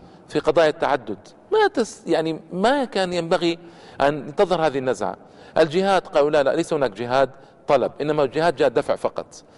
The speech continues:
كل الجهاد الذي قام به المسلمون كانوا يدافعون عن أنفسهم. سبحان الله. طيب في المغرب أي جهاد هذا؟ في الشام، في مصر، في،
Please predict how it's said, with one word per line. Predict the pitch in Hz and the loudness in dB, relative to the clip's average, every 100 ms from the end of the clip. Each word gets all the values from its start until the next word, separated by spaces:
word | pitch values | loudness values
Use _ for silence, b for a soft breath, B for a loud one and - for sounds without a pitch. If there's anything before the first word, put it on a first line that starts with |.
| B B B | B B B
كل | 214 226 214 | 2 4 2
الجهاد | 190 147 185 180 | 2 2 2 2
الذي | 156 151 147 | 2 0 -2
قام | 143 185 | 0 0
به | 175 | 0
المسلمون | 170 160 - 170 196 233 | -2 -4 -4 0 0 0
كانوا | 254 190 | 0 0
يدافعون | 160 160 170 139 | 4 2 2 0
عن | 127 | -2
أنفسهم. | 113 120 107 98 | -4 -6 -6 -10
سبحان | - - 202 269 | -14 -6 -4 -4
الله. | 262 302 - - B B B B | -6 -8 -10 -20 B B B B
طيب | 170 | 0
في | - | 0
المغرب | 170 208 196 185 185 - - - - - - - | 0 2 4 2 -2 -20 -20 -20 -20 -20 -12 0
أي | 185 | 0
جهاد | 190 196 185 156 147 | 2 2 2 0 -2
هذا؟ | 147 139 143 - B B B | -2 -4 -12 -16 B B B
في | - 160 160 - | -2 0 2 0
الشام، | - - 185 185 175 165 | -2 0 2 2 0 -4
في | 156 139 135 131 127 127 | -8 -6 -4 -4 -6 0
مصر، | 185 196 185 165 | 0 2 0 -2
في، | 139 | -6